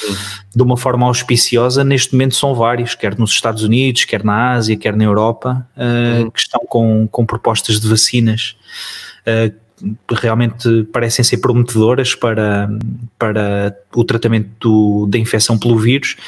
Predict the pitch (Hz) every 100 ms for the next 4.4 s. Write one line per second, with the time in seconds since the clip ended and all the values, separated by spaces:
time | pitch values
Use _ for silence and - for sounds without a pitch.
0 | - - 139 - 139 131 151 131 135 -
1 | 131 123 110 - - 113 120 143 - -
2 | 120 127 123 123 127 123 117 120 - 120
3 | 120 - 127 117 127 120 117 120 113 107
4 | 110 120 - -